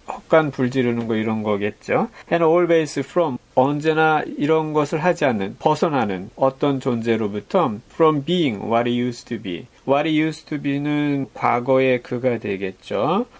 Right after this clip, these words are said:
과거의 그로 머문 것으로부터 벗어나는, 그러니까 과거의 그에서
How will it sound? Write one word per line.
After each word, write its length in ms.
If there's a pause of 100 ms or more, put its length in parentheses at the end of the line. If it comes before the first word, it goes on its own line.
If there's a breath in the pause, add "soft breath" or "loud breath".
(120)
과거의 760
그로 360
머문 640
것으로부터 680
벗어나는, 440
그러니까 320
과거의 540
그에서 580